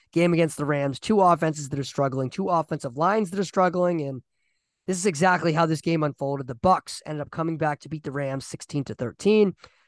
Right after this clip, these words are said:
Tom Brady in this game was thirty-six of fifty-eight, two hundred eighty yards and a touchdown. They continued to not run the ball successfully. Uh, Fournette only had nineteen rushing yards. Uh, and the Bucs' reading,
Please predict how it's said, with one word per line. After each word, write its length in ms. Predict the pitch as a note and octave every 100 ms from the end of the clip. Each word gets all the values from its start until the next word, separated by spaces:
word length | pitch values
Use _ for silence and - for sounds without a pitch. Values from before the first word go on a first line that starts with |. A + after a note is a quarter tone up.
| _
Tom 200 | F#3 F#3+
Brady 260 | F#3 F3+ E3+
in 60 |
this 140 | E3+ D3
game 220 | D#3 D3+
was 100 | C3+
thirty-six 480 | D3 D#3 C#3+ D#3+ -
of 100 | A#2+
fifty-eight, 520 | D3+ - C#3 C#3 -
two 160 | - F#3
hundred 220 | F3 D3+ D3+
eighty 180 | D3
yards 320 | C#3 C3+ C#3 C3
and 80 |
a 20 | A#2+
touchdown. 600 | E3 - E3 E3 D#3 - _ _ _ _ _ _ _ _
They 140 | D3 F3
continued 580 | E3+ D#3+ F#3 F#3+ F#3+ -
to 140 | D3+
not 360 | C#3 D3 D#3+ - _ -
run 180 | D#3
the 60 | D#3+
ball 220 | D3 D#3
successfully. 760 | - - E3 D3+ - D#3+ D#3 D3+ _ _ _ _ _ _ -
Uh, 160 | C3
Fournette 460 | A#2+ D3+ D#3 D#3+ D#3+
only 200 | D3+ C#3+
had 140 | C#3+ C3
nineteen 460 | C3+ C3+ - C3+
rushing 300 | C3 C3+ B2
yards. 600 | C3 E3+ F#3 F3+ D#3+ - _ _ _ _ _
Uh, 220 | B2 B2 A#2+
and 140 | D3
the 60 | C#3+
Bucs' 280 | F#3 G3+ -
reading, 380 | F3 G3+ G3